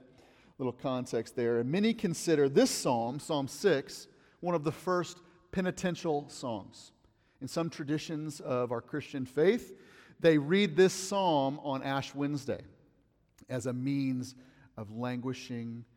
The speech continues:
and feeling the depth and weight of our sin. Now, in this psalm, we are unsure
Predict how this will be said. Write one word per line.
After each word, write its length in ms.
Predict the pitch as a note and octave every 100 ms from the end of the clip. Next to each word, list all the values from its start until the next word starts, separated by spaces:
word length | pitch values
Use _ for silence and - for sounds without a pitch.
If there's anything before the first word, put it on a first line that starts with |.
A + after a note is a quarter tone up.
| _ _
and 140 | A2+ G2+
feeling 640 | - - C#3+ C#3 C3 B2
the 80 | A2
depth 480 | G#2+ A#2 A2 - -
and 200 | A2 G2+
weight 280 | G#2+ G2+ - - _ _
of 140 | G#2+ G2+
our 160 | F2
sin. 400 | - - G#2+ F#2 - - _ _ _ _ _ _ _ _ -
Now, 340 | D#3 C#3+ C3+ - - -
in 200 | A#3 B3
this 160 | A3+
psalm, 540 | - F3+ D#3 D3+ D#3 D#3
we 140 | E3
are 200 | D#3 D#3 D#3+
unsure 880 | F3 F#3 - - G3 D3+ C3+ D3